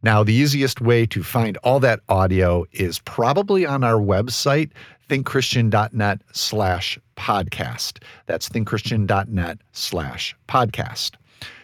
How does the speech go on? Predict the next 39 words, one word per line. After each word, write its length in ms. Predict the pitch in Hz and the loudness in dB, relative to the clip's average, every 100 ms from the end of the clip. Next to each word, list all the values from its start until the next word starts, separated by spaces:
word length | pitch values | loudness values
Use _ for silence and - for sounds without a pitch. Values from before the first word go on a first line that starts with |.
| _ - | _ -2
Looking 400 | 117 156 147 123 | 0 0 0 -2
ahead 280 | - 254 202 | 0 -2 0
for 120 | 117 | -4
the 80 | 101 | 0
podcast, 720 | 90 85 - 92 101 - 131 | -2 -2 -4 -2 -2 -4 -2
we're 180 | 156 185 | 0 2
going 280 | 175 170 | 2 2
to 60 | 156 | 0
be 140 | 151 | -2
taking 540 | - 131 117 - 110 107 | -2 -2 0 2 0 0
a 100 | 208 | -4
little 360 | 233 277 240 | -4 -2 -2
bit 280 | 160 127 113 - | 2 4 2 0
of 160 | 107 | -2
a 40 | 104 | 0
summer 400 | - 117 104 95 | -2 0 2 0
hiatus 600 | - 92 95 92 92 - | 0 0 2 2 -2 -4
for 160 | 90 | -6
the 100 | 80 | -6
rest 400 | 76 98 120 - | -4 -2 -2 -2
of 200 | 110 98 | -2 -2
this 280 | 92 78 - | -4 -4 -4
month, 340 | 120 143 139 - - - - _ | 0 0 0 -6 -20 -20 -20 _
but 260 | 117 123 - | 0 0 0
we 160 | 131 | 2
will 480 | 120 117 123 120 127 - | 4 4 4 4 0 -2
be 120 | 156 170 | -4 0
back 440 | 92 85 113 - _ | 2 0 -4 -14 _
in 180 | 120 131 | 0 2
July. 480 | 139 117 80 82 104 _ - - - - | 2 2 0 -4 -8 _ -18 -18 -16 -6
I 80 | 98 | 0
don't 140 | 117 | 2
know, 260 | 113 113 104 | 2 2 2
maybe 380 | 104 113 113 110 | 2 2 2 2
we'll 240 | 107 101 | 2 2
have 560 | - 101 104 101 104 95 | 2 0 4 4 2 2
a 40 | |
little 360 | 92 98 113 131 | 0 2 2 2
bit 260 | 120 117 | 2 0